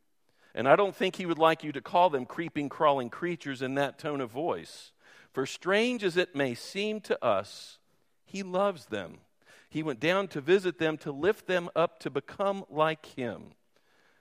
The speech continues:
The little angel looked blank. Such a thought was almost beyond his comprehension. And when you think about your life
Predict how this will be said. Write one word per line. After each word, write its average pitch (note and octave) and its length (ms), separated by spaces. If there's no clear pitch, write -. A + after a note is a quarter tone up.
The A2+ 100
little D#3 280
angel D#3 680
looked C3 440
blank. A#2+ 600
Such - 320
a A#2 60
thought D3 540
was A2+ 200
almost C#3+ 420
beyond D#3+ 720
his C#3 140
comprehension. - 880
And C3+ 100
when C#3 160
you A3+ 120
think A#3 220
about G3+ 280
your G3 200
life - 580